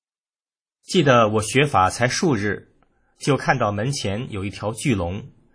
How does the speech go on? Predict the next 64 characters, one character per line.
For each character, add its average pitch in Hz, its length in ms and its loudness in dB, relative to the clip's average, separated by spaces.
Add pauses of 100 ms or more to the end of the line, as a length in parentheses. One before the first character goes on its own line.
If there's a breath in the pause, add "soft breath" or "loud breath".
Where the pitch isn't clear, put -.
(240 soft breath)
师 - 240 2
父 110 220 0
还 113 160 2
赐 - 240 -2
给 143 140 2
我 101 180 0
一 123 100 -4
把 92 240 4
可 - 200 -4
以 104 120 -2
变 120 300 -4
大 120 320 -2
变 135 160 -4
小 92 180 -4
的 107 80 -6
宝 98 240 -4
剑， - 320 -4 (680 soft breath)
甚 139 200 0
至 98 140 -4
插 139 240 2
下 127 160 -2
去 - 340 -8 (220 soft breath)
可 135 140 2
以 120 80 6
从 120 240 -2
天 175 280 2
顶 98 300 -4
贯 117 240 2
穿 113 240 -4
到 104 140 0
地 113 200 -2
底。 87 360 -10 (520 soft breath)
不 196 140 4
只 113 160 2
是 - 160 0
我， 92 380 -2 (320 soft breath)
我 120 120 4
看 127 200 2
到 110 140 4
每 104 240 0
位 143 200 0
弟 139 180 -2
子 101 200 -4
都 135 240 4
有。 95 280 -4 (920 soft breath)
后 175 200 0
来 110 360 4
我 101 100 -4
才 107 220 -2
知 135 180 0
道 110 240 4
这 117 140 -4
是 107 200 -4
发 139 280 4
正 135 220 0
念 110 200 -2
时 98 320 -6
灭 113 160 -4
尽 98 220 -4
邪 - 280 -4
恶 127 160 0
的 104 80 -4
宝 90 220 -4
剑， 107 320 -4